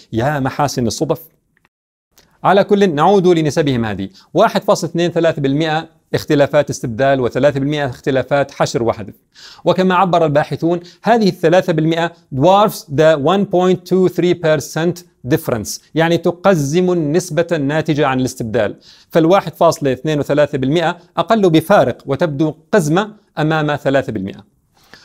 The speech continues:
هنا يأتي دور البروباغندية على خط الإنتاج في مطبخ الخرافة، لننتقل معا إلى الخطوة الرابعة،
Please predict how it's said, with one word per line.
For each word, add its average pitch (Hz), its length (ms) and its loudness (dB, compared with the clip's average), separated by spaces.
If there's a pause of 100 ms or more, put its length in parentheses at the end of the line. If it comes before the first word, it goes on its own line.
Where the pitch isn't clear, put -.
(320)
هنا 220 220 4
يأتي 180 300 2
دور 160 220 2
البروباغندية 135 720 0
على 123 180 2
خط - 220 -4
الإنتاج 143 580 2
في 139 200 -6
مطبخ 131 320 -4
الخرافة، 151 540 0 (320)
لننتقل 143 840 0
معا 147 240 0
إلى 131 240 -2
الخطوة 135 440 -4
الرابعة، 104 520 -6